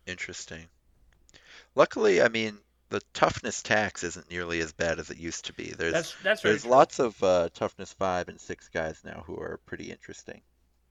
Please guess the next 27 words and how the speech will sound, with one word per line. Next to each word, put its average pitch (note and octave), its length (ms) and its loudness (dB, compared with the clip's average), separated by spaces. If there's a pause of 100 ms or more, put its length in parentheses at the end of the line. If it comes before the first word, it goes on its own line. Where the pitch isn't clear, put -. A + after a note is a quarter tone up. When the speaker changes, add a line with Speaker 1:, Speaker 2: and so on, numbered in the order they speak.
(580)
Speaker 2:
That's F3+ 220 0
very D3 200 -2
true. D3 260 -6
It, E3 300 -6
I F#3+ 140 -2
think A#3+ 380 -12
in D#3 400 -8
one D3+ 480 -8
oh, G#3+ 380 -4
toughness F3+ 580 -8
was C#3+ 320 -10 (140)
the C#3 340 -6
main C3+ 280 -12
stat - 360 -16 (1400)
Speaker 1:
Hmm. F2+ 140 -20 (500)
Speaker 2:
of C#3+ 240 -6
pointing, B2+ 480 -16 (580)
you D3+ 140 -14
know, C3+ 180 -12
and C3+ 120 -14
then, C3 440 -14
and C#3+ 120 -14
then C3+ 140 -16
they C3+ 140 -12
decided C3 500 -10
movement C3+ 480 -14
was C3 380 -20